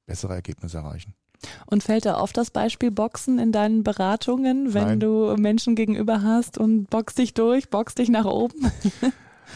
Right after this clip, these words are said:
Speaker 1: Das, liebe Johanna, hab ich ganz im Vertrauen jetzt dir erzählt. <laughs>
Speaker 2: Ah,
Speaker 1: Nein, ich rede
Speaker 2: und
Speaker 1: da
Speaker 2: allen, die gerade zuhören.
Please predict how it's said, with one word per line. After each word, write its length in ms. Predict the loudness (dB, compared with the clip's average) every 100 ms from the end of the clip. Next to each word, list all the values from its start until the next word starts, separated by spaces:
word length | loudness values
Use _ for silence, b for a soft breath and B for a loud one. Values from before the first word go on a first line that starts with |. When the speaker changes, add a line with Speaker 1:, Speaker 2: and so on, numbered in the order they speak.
| B B B _
Speaker 1:
Das, 240 | -6 -4
liebe 220 | -2 -2 0
Johanna, 420 | -2 -2 -2 -4
hab 140 | -6
ich 180 | -10 -16 _ -12
ganz 460 | -8 -8 -10 -16 _
im 140 | -16 -12
Vertrauen 500 | -12 -12 -10 -10 -10
jetzt 320 | -12 -14 -12
dir 140 | -10 -10
erzählt. 480 | -10 -8 -4 -4 -6 -6
<laughs> 120 | -6 0
Speaker 2:
Ah, 80 |
Speaker 1:
Nein, 440 | 0 2 0 0 0
ich 60 | 2
rede 180 | 2 2
Speaker 2:
und 40 |
Speaker 1:
da 60 | 0
Speaker 2:
allen, 180 | 2 0
die 80 |
gerade 320 | 0 2 0 0
zuhören. 680 | 0 2 4 4 4 4